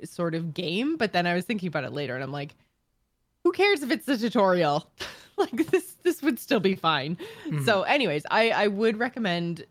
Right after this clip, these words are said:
Speaker 1: playing the tutorial. The tutorial is really well laid out. It's not too handholdy.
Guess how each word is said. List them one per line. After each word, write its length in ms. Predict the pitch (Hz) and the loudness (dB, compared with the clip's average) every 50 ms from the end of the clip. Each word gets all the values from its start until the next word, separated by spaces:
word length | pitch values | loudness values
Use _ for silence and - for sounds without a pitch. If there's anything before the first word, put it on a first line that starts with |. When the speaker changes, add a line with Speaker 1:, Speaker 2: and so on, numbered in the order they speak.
| _ - - | _ -20 -16
Speaker 1:
playing 320 | _ 196 180 175 180 190 | _ -6 -4 -2 0 0
the 80 | 196 208 | 0 0
tutorial. 520 | - 233 196 - 165 147 143 139 139 139 | -2 -6 -6 -4 -4 -4 -2 -2 -4 -2
The 120 | 139 156 151 | -4 -4 -6
tutorial 560 | - 170 156 156 180 170 170 175 180 180 175 | -6 -8 -6 -4 -2 -2 0 0 0 0 0
is 200 | 175 165 156 151 | 0 -2 -2 -4
really 360 | 151 147 156 160 156 160 165 | -6 -6 -4 -2 -2 -2 -2
well 320 | 160 160 156 160 160 156 | 0 0 0 0 0 -2
laid 240 | 151 156 151 151 147 | -2 -4 -4 -4 -4
out. 260 | 135 139 143 151 - - | -4 -2 -2 -2 -2 -4
It's 200 | - 156 - - | -6 -8 -6 -4
not 240 | 180 170 165 - - | -4 -2 -2 -4 -6
too 320 | - - - 196 190 190 | -12 -14 -8 -6 -6 -4
handholdy. 800 | 185 170 175 165 160 160 180 190 185 190 196 226 226 240 269 | -4 -4 -4 -4 -4 -4 -2 -2 -2 -2 -2 -2 -4 -4 -6